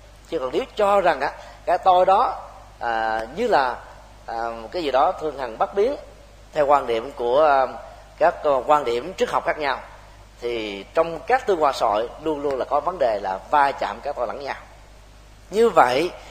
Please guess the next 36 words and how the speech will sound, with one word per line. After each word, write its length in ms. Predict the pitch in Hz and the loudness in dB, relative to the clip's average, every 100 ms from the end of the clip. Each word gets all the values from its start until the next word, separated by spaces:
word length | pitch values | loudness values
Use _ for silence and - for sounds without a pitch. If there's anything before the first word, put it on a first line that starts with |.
| - | -6
cái 100 | 202 - | -4 -4
chủ 160 | - 147 | -2 0
ngữ 600 | 185 285 180 131 240 381 - - | 0 0 2 2 2 -4 -2 2
trong 140 | 185 | 2
câu 120 | 170 | 4
phát 220 | 220 233 | 2 2
biểu 260 | 127 131 226 - - | 2 2 0 -4 0
"tôi 240 | 220 220 | 4 6
hiện 200 | 170 156 | 4 -2
hữu" 220 | 147 147 | -2 -2
này 180 | 233 147 - - - - - - - | -2 -4 -8 -20 -20 -20 -20 -20 -18
thì 80 | 113 | -6
cái 140 | 175 - | 0 6
tôi 200 | 180 175 | 8 8
đó 460 | 170 208 285 - - | 8 6 4 -4 -2
được 140 | 120 | 2
xem 280 | 139 139 139 | 4 4 4
là 320 | 120 101 - - - - - | 0 0 -6 -16 -20 -20 -2
nó 140 | 151 151 | 0 2
đã 540 | 104 104 156 165 139 - | 2 2 2 2 2 0
bất 120 | 214 | 2
đồng 180 | 135 120 | 2 2
rồi. 100 | 104 - - - - | -4 -6 -20 -20 -6
Và 120 | 127 110 | -2 -2
nhất 120 | 233 254 | -2 0
là 260 | 143 110 - - - | 0 0 -6 -18 -8
ai 400 | 190 196 202 196 | -2 0 4 2
là, 340 | 160 123 117 - - - - - | 2 0 0 -4 -14 -20 -20 -12
ờ, 160 | 113 | -10
người 360 | 110 123 123 120 | -6 -2 0 0
theo 160 | 160 131 | -2 -4
Phật 120 | 113 | -2
giáo 200 | 143 202 | 0 0
mà 140 | 202 117 | 0 -6
chấp 400 | - 269 - 135 | 2 2 2 -2
nhận 260 | - 139 | -4 -6